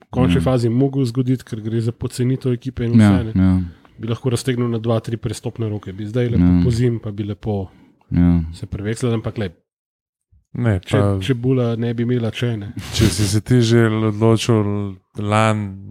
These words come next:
Speaker 3: ne vem, bom rekel septembra, da jim ne boš podaljšal pogodbe, bi že lahko pozimi začel graditi ekipo, ne. Ampak
Speaker 1: Saj sam se nisi, ne.
Speaker 3: to je logično.
Speaker 2: Ja, kot pri nas se nič ne planira dalj kot petnajst minut vnaprej, ne.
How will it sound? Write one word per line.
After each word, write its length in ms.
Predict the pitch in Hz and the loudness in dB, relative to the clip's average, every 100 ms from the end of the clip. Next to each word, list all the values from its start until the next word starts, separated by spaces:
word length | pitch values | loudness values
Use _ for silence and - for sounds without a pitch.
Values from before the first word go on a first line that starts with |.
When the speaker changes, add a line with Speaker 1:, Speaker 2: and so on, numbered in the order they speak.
| 95 | -14
Speaker 3:
ne 120 | 95 | -12
vem, 320 | 92 92 87 87 _ _ _ | -10 -10 -14 -20 _ _ _
bom 280 | 117 104 101 | -18 -8 -2
rekel 220 | 104 - | -2 -2
septembra, 600 | - 107 113 120 117 113 | -2 0 2 2 4 2
da 100 | 104 | 2
jim 100 | 107 | 0
ne 60 | 107 | 0
boš 220 | 104 110 | 0 -2
podaljšal 440 | - 104 104 98 101 | -4 -4 -4 -4 -8
pogodbe, 360 | 101 104 98 | -6 -4 -6
bi 120 | 92 | -10
že 140 | 98 101 | -6 -2
lahko 200 | 101 95 | -2 -4
pozimi 260 | 101 101 | -6 -6
začel 280 | 95 90 101 | -6 -8 -8
graditi 340 | 95 92 95 - | -8 -8 -10 -12
ekipo, 360 | _ 101 92 | _ -20 -16
ne. 100 | 92 - _ _ _ _ _ _ | -16 -16 _ _ _ _ _ _
Ampak 320 | - 104 110 | -10 -6 -4
Speaker 1:
Saj 140 | 95 165 | -6 -6
sam 160 | 147 | -6
se 140 | 151 165 | -4 -4
nisi, 280 | 180 - 117 | -6 -8 -12
ne. 120 | 120 - _ _ _ | -14 -18 _ _ _
Speaker 3:
to 120 | 113 | -6
je 80 | 98 | -6
logično. 320 | 95 90 90 | -6 0 4
Speaker 2:
Ja, 140 | 113 95 | 4 2
kot 180 | 85 - | -2 -10
pri 140 | - 95 | -4 2
nas 180 | 107 98 | 4 4
se 140 | 101 | 4
nič 220 | 101 - | 4 2
ne 80 | 87 | -4
planira 420 | - 87 85 82 78 78 73 73 76 85 | -2 0 0 -2 -6 -12 -12 -10 -12 -8
dalj 220 | 80 82 | -2 -2
kot 180 | - - | -2 -4
petnajst 400 | 85 - 78 - | -4 -2 -2 0
minut 160 | 82 | -2
vnaprej, 400 | 78 78 71 73 | -2 -4 -2 -4
ne. 120 | 69 | -4